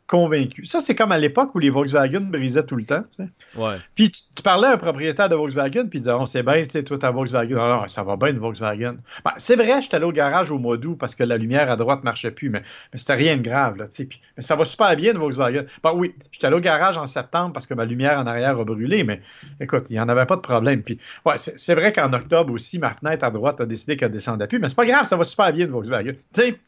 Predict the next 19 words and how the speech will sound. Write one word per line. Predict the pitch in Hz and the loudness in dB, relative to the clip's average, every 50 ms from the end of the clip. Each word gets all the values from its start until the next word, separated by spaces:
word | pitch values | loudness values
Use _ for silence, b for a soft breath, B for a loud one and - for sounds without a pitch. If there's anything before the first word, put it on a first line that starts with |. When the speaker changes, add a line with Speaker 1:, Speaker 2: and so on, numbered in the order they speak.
| B B B B B B B | B B B B B B B
Speaker 2:
Ouais, | 113 113 | -4 2
Speaker 1:
il | - | 4
y | 175 | 4
a, | 175 - | 4 4
il | 214 | 2
y | 190 | -2
a, | 185 | -2
Speaker 2:
ouais. | 104 104 101 | -2 -8 0
Speaker 1:
il | 180 175 | 2 2
y | |
a | 160 | 2
cet | - - 202 - - | 2 0 -2 -2 2
élément-là | 220 214 214 214 226 214 175 180 175 151 143 143 160 185 190 | 2 2 4 4 2 2 2 -2 -6 -4 -2 -2 -2 -2 -2
de | 147 139 131 127 123 | -2 -2 -2 -2 -2
gens | 117 147 160 165 - - | -4 -6 -8 -8 -8 -2
convaincus | - 175 165 151 147 143 131 123 131 - 190 160 | 0 0 0 0 0 0 -2 -2 -4 -6 -8 -2
dès | 127 143 147 151 | 2 2 4 4
le | 143 | 2
départ, | 131 127 120 110 117 120 113 120 135 151 156 | 2 2 2 4 4 2 4 4 2 0 0